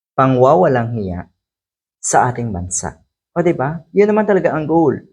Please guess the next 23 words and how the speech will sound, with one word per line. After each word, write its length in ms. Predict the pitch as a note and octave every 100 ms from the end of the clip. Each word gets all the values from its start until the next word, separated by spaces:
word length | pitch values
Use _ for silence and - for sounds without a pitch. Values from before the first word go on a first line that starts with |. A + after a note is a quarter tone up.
| _
na 160 | - E3+
hindi 240 | E3 D#3
na 80 | D3
siya 160 | C#3+ D#3+ D#3
makapwesto 560 | C3 B2+ A#2 A#2 - B2+
kahit 240 | D3 F3+
saan, 320 | - A2+ C3 - _ _ -
makatakbo 560 | D3 D3 B2+ - D#3
kahit 240 | D3 D3 C#3+
saang 320 | - A#2+ B2
pwesto 320 | D3 D3 C#3
sa 80 | B2+
gobyerno 640 | A2+ G#2+ B2 A#2 G2 F#2 - _ -
sa 160 | D#3
mga 160 | D3+ C#3
susunod 360 | D3 D3 D3 A#2
na 80 | B2
pagkakataon, 880 | A#2 A2 - G#2 - F2+ F#2+ - - _ _ _ _
sa 160 | - D3+
mga 200 | D3 C3+
susunod 400 | C3+ C3+ C#3 B2
na 160 | A2 F#2+
election. 480 | G2+ E2+ - F2+